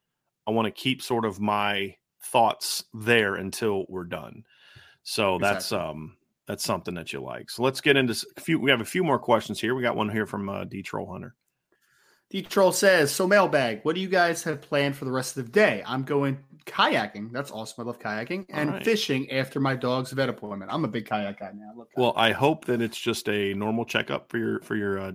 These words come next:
Speaker 1: for your dog. Ryan, what do you have planned for today?
Speaker 2: W-, so we have, I mean, nothing mu-, I mean, for most of the day, it's just being dad, I guess, right? For a lot of the day. Tonight, though, there is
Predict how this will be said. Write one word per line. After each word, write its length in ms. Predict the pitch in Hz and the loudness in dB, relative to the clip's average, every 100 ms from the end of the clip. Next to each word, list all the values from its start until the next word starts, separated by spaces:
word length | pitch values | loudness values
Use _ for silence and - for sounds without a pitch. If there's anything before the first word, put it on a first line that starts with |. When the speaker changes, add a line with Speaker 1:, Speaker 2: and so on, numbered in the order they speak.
| - | -8
Speaker 1:
for 100 | 110 | -6
your 80 | 104 | 0
dog. 360 | 104 135 196 - _ _ _ _ _ _ _ - | 4 4 2 -10 _ _ _ _ _ _ _ 0
Ryan, 260 | 120 139 135 | 6 6 8
what 100 | 143 | 4
do 60 | |
you 80 | 135 | 6
have 160 | 113 - | 4 2
planned 220 | 113 101 | -4 -4
for 60 | 98 | -4
today? 340 | 95 92 87 _ _ _ _ _ _ _ _ _ _ _ _ _ _ _ - | -2 -4 -6 _ _ _ _ _ _ _ _ _ _ _ _ _ _ _ -14
Speaker 2:
W-, 180 | 123 - | -14 -6
so 240 | - 160 | 0 2
we 180 | 156 175 | 4 4
have, 1000 | 165 170 165 160 160 156 151 151 139 - _ | 4 6 6 6 8 10 8 8 0 -10 _
I 80 | 143 | 0
mean, 140 | 156 | 2
nothing 300 | 151 202 202 | 4 2 2
mu-, 120 | 135 147 156 | 0 0 -2
I 80 | |
mean, 220 | 160 160 139 - - - _ | -2 -2 -2 -12 -16 -20 _
for 100 | 165 | -2
most 240 | 165 185 | 0 0
of 100 | 175 | 0
the 60 | 156 | 2
day, 200 | 156 151 | 2 2
it's 160 | 143 - | -2 -6
just 240 | 135 - _ - | -10 -10 _ -8
being 240 | 131 127 | -4 -2
dad, 340 | 120 113 117 127 | -2 -4 -2 -4
I 80 | 123 | -4
guess, 400 | 127 147 - 117 | -4 -4 -6 -6
right? 300 | 123 143 - | -4 -4 -6
For 320 | 131 127 139 | -6 -4 -4
a 40 | |
lot 180 | 139 135 | -2 -2
of 60 | 139 | -2
the 80 | 135 | -4
day. 320 | 139 151 170 | -2 -2 -4
Tonight, 480 | - 143 156 220 214 | -4 2 4 4 4
though, 180 | 139 | 4
there 200 | 139 139 | 6 4
is 420 | 156 160 147 - | 4 2 0 -4